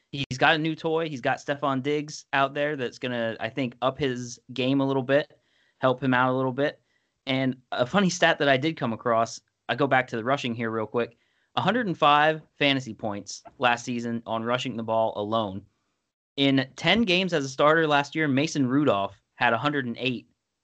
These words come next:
total <laughs> fantasy points. So just rushing, he just about had the same amount of fantasy points as Mason Rudolph last year. So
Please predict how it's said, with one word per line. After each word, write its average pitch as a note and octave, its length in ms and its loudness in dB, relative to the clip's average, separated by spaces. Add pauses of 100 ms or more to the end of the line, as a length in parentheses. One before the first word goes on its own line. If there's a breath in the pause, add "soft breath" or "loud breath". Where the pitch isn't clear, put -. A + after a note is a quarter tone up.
total A#2+ 240 -2
<laughs> A#2+ 80 -12
fantasy C3 260 -8
points. - 380 -10
So A#2+ 360 0 (260 soft breath)
just D#3 260 2
rushing, D3 400 2
he B2+ 380 -4 (400 soft breath)
just D3+ 240 2
about B2+ 300 2
had A#2+ 280 2
the A#2+ 80 -8
same B2+ 160 -4
amount A#2+ 280 0
of - 40 -12
fantasy A#2 300 -8
points A#2 260 -4
as A2+ 100 -4
Mason A2+ 280 -4
Rudolph G#2+ 320 -4
last G2 260 -6
year. G2+ 140 -8
So G#2 340 -2